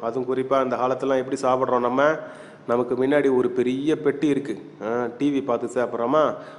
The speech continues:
அதுக்கப்புறம் இல்லைன்னா ஒரு பக்கம் தொலைபேசியில வந்து பேசிக்கிட்டே சாப்பிட்றோமா? இல்ல பக்கத்துல வந்து செய்தித்தாளை வச்சு படிச்சுக்கிட்டே சாப்பிட்றோமா? இல்ல வந்து பக்கத்துல யாரு கூடனா வந்து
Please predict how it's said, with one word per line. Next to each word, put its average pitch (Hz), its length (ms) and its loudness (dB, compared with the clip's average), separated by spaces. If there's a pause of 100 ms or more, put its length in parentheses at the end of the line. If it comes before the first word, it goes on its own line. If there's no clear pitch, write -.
அதுக்கப்புறம் 139 400 2
இல்லைன்னா 143 360 2 (200)
ஒரு 123 160 -2
பக்கம் 127 340 -2
தொலைபேசியில 127 580 -2
வந்து 139 320 -2 (140)
பேசிக்கிட்டே 127 480 0
சாப்பிட்றோமா? 123 540 4 (320)
இல்ல 127 140 2
பக்கத்துல 135 440 0
வந்து 135 300 2 (340)
செய்தித்தாளை 127 600 2
வச்சு 123 180 -2
படிச்சுக்கிட்டே 131 600 2
சாப்பிட்றோமா? 127 640 2 (300)
இல்ல 139 160 4
வந்து 143 160 4
பக்கத்துல 139 460 0
யாரு 120 200 2
கூடனா 127 360 2
வந்து 151 520 0